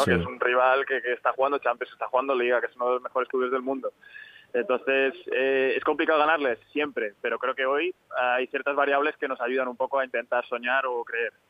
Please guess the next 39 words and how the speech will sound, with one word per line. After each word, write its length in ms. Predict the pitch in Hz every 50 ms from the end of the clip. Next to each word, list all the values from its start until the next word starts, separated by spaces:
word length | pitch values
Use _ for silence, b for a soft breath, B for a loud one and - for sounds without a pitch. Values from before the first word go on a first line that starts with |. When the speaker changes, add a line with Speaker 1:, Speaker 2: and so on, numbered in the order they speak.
| _ -
Speaker 1:
Hmm. 140 | 107 104 92 123 _ _
El 160 | - 92 95
Capi 220 | 95 104 104 101 117
comentaba, 500 | 98 127 120 120 110 101 127 131 123 117
y 180 | 107 95 98 98
yo 100 | 107 110
estaba 220 | 98 - 117 113
en 60 | 117
su 120 | 107 120 110
misma 200 | 113 98 110 117
línea, 300 | 113 117 123 131 143 143 B B B B B B B B _ _
que 120 | - 131 107
no 200 | 110 113 113 -
creo 240 | 131 120 131 139
que 100 | 104 120
Xavi 280 | 104 - 123 113 113 110
vaya 200 | 104 107 104 107
a 40 | 98
hacer 200 | - - 110 107
hoy 80 | 104
mucha 280 | 101 104 107 - - 101
rotación. 500 | 98 101 90 92 87 - 123 135 143 123
O 40 | 101
sea, 120 | 107 107
lo 100 | 98 95
que 80 | 90 101
dices, 320 | 104 131 113 117 104 - B B B B B -
trece 260 | - 113 117 101 131
jugadores 340 | - 127 131 131 131 127 113
del 140 | 120 117 101
primer 220 | 110 117 117 110
equipo, 340 | 107 92 135 143 139 131 98
pero 100 | 107 104
yo 140 | 104 107 117
no 80 | 127
me 80 | 127 127
imagino 340 | 131 135 110 139 135 131 131
una 140 | 123 123
alineación, 560 | 123 120 117 117 117 107 - 123 123 120 113